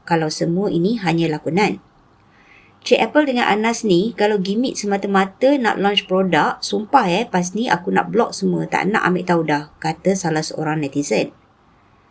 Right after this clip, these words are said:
Tak berdiam diri, Anas terus menjawab spekulasi itu secara jujur. Katanya, dia tak rancang nak lancar apa-apa produk dengan Cik Apple dan tak perlukan gimmick pun untuk lariskan jualan.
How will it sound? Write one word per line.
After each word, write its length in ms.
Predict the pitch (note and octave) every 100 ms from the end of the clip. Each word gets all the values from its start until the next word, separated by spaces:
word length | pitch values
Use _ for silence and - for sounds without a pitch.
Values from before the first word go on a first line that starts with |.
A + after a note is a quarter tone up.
| _ _ _ -
Tak 160 | C#4 A#3+
berdiam 320 | C4 A#3+ A#3+
diri, 320 | A3+ A#3 B3+
Anas 320 | - G#3 A3
terus 320 | G#3+ G3 F#3+ F3+
menjawab 400 | E3+ E3 G#3+ B3+
spekulasi 720 | - F#3 F3+ F3+ E3 - G#3 G3+
itu 160 | A3+
secara 400 | A3 F#3+ F3 E3
jujur. 640 | E3 D3 C#3+ F#3+ A3+ C#3+ -
Katanya, 640 | - E3 E3 C#3 - D3+ A3
dia 320 | - E3 B3
tak 240 | - -
rancang 640 | D3+ D#3+ F3 A#3+ A#3 A#3 A3 _ _ _ _ _ -
nak 160 | G3+ -
lancar 480 | G3 G#3 - B3+ -
apa-apa 400 | G#3+ F3+ G3 G3+
produk 320 | G#3 A#3 B3+ -
dengan 240 | F3 E3
Cik 240 | E3+ F3
Apple 320 | D#3 - G3 A3
dan 160 | F3+
tak 160 | F3+ -
perlukan 400 | F3 D#3+ F3 E3
gimmick 400 | F3 A3 G3+ -
pun 320 | C4 G3+ E3+
untuk 160 | F3+ G#3
lariskan 400 | G3+ G3+ - G3+
jualan. 480 | A3+ B3+ A#3+ -